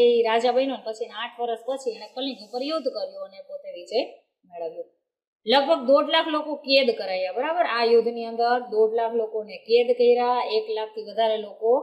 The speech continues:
માર્યા ગયા, જેનાથી મને અપાર દુઃખ છે, એટલે જેનાથી મને ઘણું દુઃખ છે. આગળ વાત કરીએ, ગુજરાતના જૂનાગઢમાં ગિરનાર પર્વત તરફ,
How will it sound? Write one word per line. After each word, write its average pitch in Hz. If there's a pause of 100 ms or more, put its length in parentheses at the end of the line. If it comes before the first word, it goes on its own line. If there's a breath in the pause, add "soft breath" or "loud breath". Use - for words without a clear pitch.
(380)
માર્યા 262
ગયા, 190
જેનાથી 220
મને 208 (120)
અપાર 220 (100)
દુઃખ 175
છે, 247
એટલે 185
જેનાથી 190
મને 190
ઘણું 180
દુઃખ 240 (480)
છે. 165 (1900)
આગળ 302
વાત 349
કરીએ, 349 (440)
ગુજરાતના 349
જૂનાગઢમાં 311
ગિરનાર 277
પર્વત 262
તરફ, 294